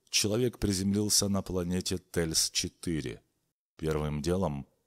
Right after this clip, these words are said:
Бентли принял солидную дозу шотландского виски – отпущенного ему в сугубо медицинских целях. Покончив с виски, Бентли включил передатчик.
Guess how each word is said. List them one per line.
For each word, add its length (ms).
Бентли 540
принял 500
солидную 640
дозу 320
шотландского 840
виски – 500
отпущенного 680
ему 260
в 80
сугубо 540
медицинских 840
целях. 600
Покончив 720
с 180
виски, 460
Бентли 460
включил 560
передатчик. 960